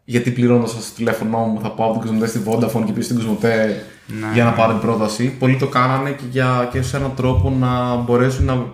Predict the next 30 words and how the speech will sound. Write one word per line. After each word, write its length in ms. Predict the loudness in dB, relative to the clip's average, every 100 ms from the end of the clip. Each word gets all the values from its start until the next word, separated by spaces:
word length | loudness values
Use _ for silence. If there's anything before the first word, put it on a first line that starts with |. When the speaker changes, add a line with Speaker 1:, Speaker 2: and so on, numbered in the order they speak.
| -6
Speaker 1:
βελτιώσουν 300 | -2 0 -2
τα 60 |
χρήματά 280 | 0 0 2
τους, 80 | 0
γιατί 160 | 0 -2
μπορεί 120 | -2
να 60 | -2
είναι, 80 |
ξέρω 160 | -4 -8
εγώ, 80 | -6
στην 140 | -4
εταιρεία 640 | -4 -4 -2 -2 -4 -10 -20 _ _ _ -20 -20 _ _ _ _ _
κάποια 240 | -6 -4 -4
χρόνια, 360 | -2 0 0
να 100 | -2
θεωρούσαν 400 | -2 0 0 0
ότι 100 | -2
μπορούν 220 | 2 4 4
Speaker 2:
Ναι. 60 |
Speaker 1:
να 100 | 4
πάνε 420 | 2 0 0 -2
σε 120 | -4 -2
μια 160 | -2
καλύτερη 320 | 0 0 -2
θέση, 380 | -2 -2 -2 -4
για 140 | -2 -2
οποιοδήποτε 420 | -2 -4 -2 -2
λόγο 680 | 0 0 0 -2 -4 -4 -12 -20 _ _
να 140 | -2 2
μην 420 | 4 4 2